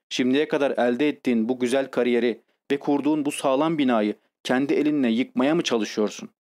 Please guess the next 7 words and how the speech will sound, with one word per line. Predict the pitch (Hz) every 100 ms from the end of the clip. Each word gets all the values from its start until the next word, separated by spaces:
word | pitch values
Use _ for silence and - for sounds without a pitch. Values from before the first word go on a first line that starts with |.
| _ _ _ -
Profesörün | 123 131 123 131 147
dostları | 127 - 135 151
da | 127 165 175 _
kendisini | 127 110 110 131 131
eleştirerek | 117 113 - 135 135 -
şöyle | 143 120
diyorlardı: | 107 104 104 104 104